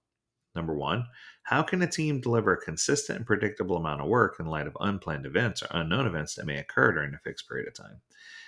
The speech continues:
And number two, how can a team continue to make progress on feature work to satisfy set goals without losing sight of the need to meet quality standards by addressing bug support issue or tackling some technical debt? There we go again.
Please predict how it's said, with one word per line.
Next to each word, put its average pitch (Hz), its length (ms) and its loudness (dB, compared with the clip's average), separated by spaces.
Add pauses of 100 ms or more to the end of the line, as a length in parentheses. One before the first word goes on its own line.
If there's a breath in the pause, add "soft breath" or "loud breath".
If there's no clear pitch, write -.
(140)
And 110 100 4
number 110 160 8
two, 147 300 6
how 117 160 4
can 123 160 -2
a 110 60 0
team 104 240 -4
continue 90 340 -4
to 69 40 -6
make 69 160 -8
progress 107 540 4
on - 160 -6
feature 147 320 2
work 78 180 0
to - 60 -14
satisfy 90 460 -2
set - 320 -6
goals 117 300 2 (360 loud breath)
without 135 320 4
losing 143 300 4
sight 107 280 2
of 90 60 2
the 82 80 2
need 87 240 0
to 78 80 -10
meet 76 240 -4
quality 131 480 2
standards 69 640 -4
by 69 160 -6
addressing 71 640 2
bug 73 340 2
support 73 380 0
issue 92 240 2
or 135 80 6
tackling 208 400 -2
some 185 140 -4
technical 175 400 -6
debt? - 280 -4 (1300)
There 67 140 -10
we 65 120 -4
go 78 140 4
again. 95 420 4